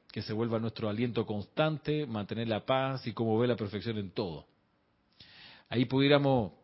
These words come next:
sintetizar que, mm,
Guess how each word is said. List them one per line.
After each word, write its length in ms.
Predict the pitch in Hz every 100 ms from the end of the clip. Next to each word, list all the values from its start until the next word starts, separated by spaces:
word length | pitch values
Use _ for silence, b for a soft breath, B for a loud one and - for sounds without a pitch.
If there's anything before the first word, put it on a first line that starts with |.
| _
sintetizar 800 | - 120 117 104 104 143 147 143 - _ _ _ _ _ -
que, 400 | 123 113 113 110
mm, 240 | 107 95